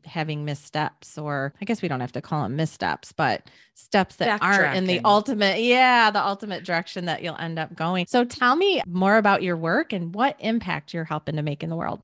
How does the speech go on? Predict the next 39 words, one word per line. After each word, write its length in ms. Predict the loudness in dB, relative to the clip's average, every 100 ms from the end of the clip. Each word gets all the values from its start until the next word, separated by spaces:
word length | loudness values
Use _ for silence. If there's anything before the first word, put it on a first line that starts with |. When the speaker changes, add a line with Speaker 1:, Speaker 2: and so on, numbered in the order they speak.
| -10
Speaker 2:
Yeah. 320 | -6 -2 -2
So 560 | -2 -2 0 2 4 2
the 100 | 0
Clarity 520 | -2 0 0 -2 -4
Journal 640 | -4 -4 -4 -4 -4 -6 -10 -20 -20 _ _ -20
came 320 | -6 0 0 2
actually 500 | 0 0 0 2 0
when 180 | -2 -4
I 200 | -2 0
was 240 | 0 -2
in 220 | -4 -6 -4
my 140 | -4
own 180 | -2 -2
moment 280 | -4 -6 -8
of 80 | -14
uncertainty. 880 | -12 -12 -10 -12 -12 -12 -12 -12 -12 -8
I 720 | -4 -2 -2 -2 0 -2 -2
was 1000 | -8 -8 -6 -4 -2 -4 -6 -6 -8 -8 0
really 240 | 2 2
going 300 | 2 0 2
back 240 | 0 0
and 100 | -2
forth 300 | -2 -4 -4
myself 720 | -6 -6 -6 -10 -10 -12 -14 -16 -10
about 300 | -6 -6 -2
what 160 | -2
I 80 | 0
wanted 320 | -2 -2 -4
to 100 | -6
do 180 | -4 -2
to 80 | 0
move 240 | -2 -4
forward. 460 | -4 -4 -2 -2 -2
I 80 | -2
have 160 | -2 -2
been 240 | -4 -4
a 60 | -6
career 260 | -10 -10
coach 680 | -8 -8 -8 -8 -10 -10 -12